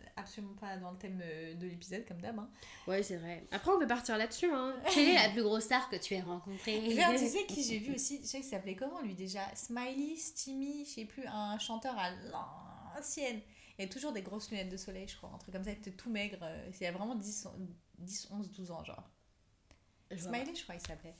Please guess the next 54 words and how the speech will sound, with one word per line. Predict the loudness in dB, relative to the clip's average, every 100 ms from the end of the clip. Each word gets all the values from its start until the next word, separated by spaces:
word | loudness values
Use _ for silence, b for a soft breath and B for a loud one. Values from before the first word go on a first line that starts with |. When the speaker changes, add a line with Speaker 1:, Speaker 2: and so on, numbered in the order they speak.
| -8 -2
Speaker 2:
Aucune | 0
Speaker 1:
Ah, |
je | 2
Speaker 2:
idée. | 4
Speaker 1:
aussi, | 2 0
je | 0
l'avais | -2 -4
croisé. | -8 -10 -8 -8 -10
Je | -8 -6
croisais | -6 -6
pas | -4 -4
mal | -6
de |
stars | -8 -12 -12
quand | -6
Speaker 2:
Ouh. | -6
Speaker 1:
j'étais, | -4 -6 -6
euh, | -8 -12 -10
ouh, | -12
ça | -8 -8
a |
bien | -6 -6
Speaker 2:
Ça | -4
a |
Speaker 1:
craqué, | -2 -2
Speaker 2:
bien |
Speaker 1:
hein. | -2
Speaker 2:
craqué, | -4 -4
Speaker 1:
Je | -4
pense | -2
Speaker 2:
ouais. | -2
Speaker 1:
qu'ils | 0 0
ont |
Speaker 2:
C'était | 2
Speaker 1:
entendu | 2 4
Speaker 2:
mon | 4
coup | 4
de | 2 2
Speaker 1:
carrément. | 12 12 12 6 6 0 0
<laughs> | -6 -6 -12 -14 -14 -16 -18 -4
Mais, | 2 6
Speaker 2:
Non, | 8 8
moi, | 6
Speaker 1:
euh, |
Speaker 2:
c'était, | 6 2 4 2
ben, | 4 2 2
moi, | 0
c'était | -2 -4
avec | -4
le | -6
taf, | -10 -12
de |
toute | -14 -14
façon. | -14